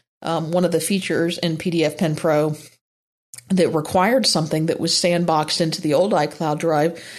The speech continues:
they said, "Hey, we, we can't grab this right off the bat, but here's a link on our website where you can download a little script and we'll move these files for you. Do you want to do that?"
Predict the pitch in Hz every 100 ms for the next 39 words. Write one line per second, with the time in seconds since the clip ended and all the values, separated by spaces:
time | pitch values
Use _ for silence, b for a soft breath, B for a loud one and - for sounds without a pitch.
0 | B B 170 170 175 214 214 180 - 175
1 | 180 - 196 - 170 175 196 - 175 160
2 | 147 147 170 170 175 151 - 156 - B
3 | B B - 226 233 202 180 190 202 165
4 | 156 151 185 - 180 170 185 151 151 160
5 | 170 170 170 165 156 143 - - 220 220
6 | 170 165 165 165 160 151 147 - 156 143
7 | - 175 233 156 147 143 151 147 143 170
8 | 185 143 135 -